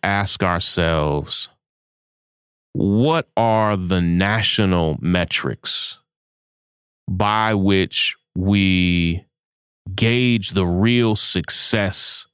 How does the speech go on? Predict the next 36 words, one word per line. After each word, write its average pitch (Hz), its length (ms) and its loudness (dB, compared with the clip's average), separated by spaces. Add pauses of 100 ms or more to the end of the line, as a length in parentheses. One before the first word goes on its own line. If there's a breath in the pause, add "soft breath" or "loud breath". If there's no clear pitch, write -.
(680)
of 95 160 -2 (300)
all 131 420 2
of 95 160 0
our 82 180 0
work, 69 520 -6 (720)
of 104 180 -2
all 143 300 2
the 117 80 0
protests, - 680 -4
of 90 100 -2
all 131 320 2
the 110 120 0
marches, 87 480 -2
of 92 100 -4
all 131 240 2
the 117 100 0
demonstrations, 92 760 -2
of 80 180 -6
all 135 240 2
the 123 100 0
organizing, 90 680 0
of 85 100 -4
all 123 200 2
the 120 100 0
organizations, 95 800 -2
of - 160 -8
all 143 260 2
the 127 120 2
money, 92 480 0 (720)
of - 100 -4 (120)
everything 156 840 2
that's 95 240 -2
been 85 300 -4 (100)
done 135 540 0 (680 soft breath)
and 98 200 0
spent? - 840 -2